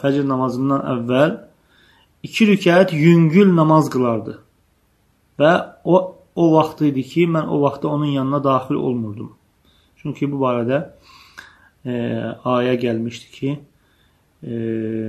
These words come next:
onların yanına fəcr namazından əvvəl daxil olarkən, Peyğəmbər sallallahu aleyhi və səlləmin yanına daxil olarkən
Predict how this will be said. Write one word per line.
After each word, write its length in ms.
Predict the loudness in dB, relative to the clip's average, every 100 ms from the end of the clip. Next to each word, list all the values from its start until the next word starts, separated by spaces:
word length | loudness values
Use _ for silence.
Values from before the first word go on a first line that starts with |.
| -10 -10 -12 -14 -16 -18 -10
onların 400 | -6 -4 -2 -4
yanına 380 | -4 -4 -4 -4 -6 -14 _ _ _ _ _ _ _ _ _ _ _ _ _ _ _ _ _
fəcr 320 | -2 -2 -2
namazından 580 | -4 -6 -6 -6 -6 -6 -10
əvvəl 400 | -6 -4 -4 -6 -14 _ -6
daxil 340 | -6 -4 -6
olarkən, 520 | -4 -4 -6 -8 -8 -6
Peyğəmbər 380 | -6 -4 -6
sallallahu 260 | -6 -6 -4
aleyhi 100 | -6
və 60 | -6
səlləmin 220 | -8 -6
yanına 260 | -6 -6 -6
daxil 300 | -6 -6 -6
olarkən 440 | -6 -6 -8